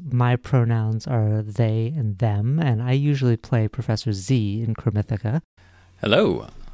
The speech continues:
Speaker 2: I am Justin. My pronouns are he, him. I usually play Ember in Chromythica.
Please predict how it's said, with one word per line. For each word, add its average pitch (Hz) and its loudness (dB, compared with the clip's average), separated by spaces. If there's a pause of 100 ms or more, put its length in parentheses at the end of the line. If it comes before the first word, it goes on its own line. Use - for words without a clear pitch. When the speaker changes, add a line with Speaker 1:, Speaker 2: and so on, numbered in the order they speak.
(140)
Speaker 2:
I 90 2
am 90 -2 (160)
Justin. 95 -2
My 87 -8
pronouns 92 -6
are 92 -6
he, 131 -4
him. 104 -6 (120)
I 85 -4
usually 87 -6
play 92 -8 (140)
Ember 90 -2 (180)
in 82 -8
Chromythica. 78 -10